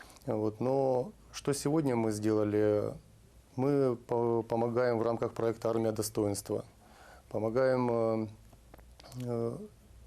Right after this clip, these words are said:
населению и, в частности, жильцам, э, нашего города в ихних проблемах, э, в которых они нуждаются. Есть конкретные примеры. Это даже, можно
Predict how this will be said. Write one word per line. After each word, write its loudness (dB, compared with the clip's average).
населению 2
и, -2
в -4
частности, 0
жильцам, 0
э, 0
нашего 0
города 2
в 2
ихних -4
проблемах, 0
э, 2
в -10
которых -4
они 0
нуждаются. -2
Есть 0
конкретные 0
примеры. 2
Это 0
даже, 2
можно 0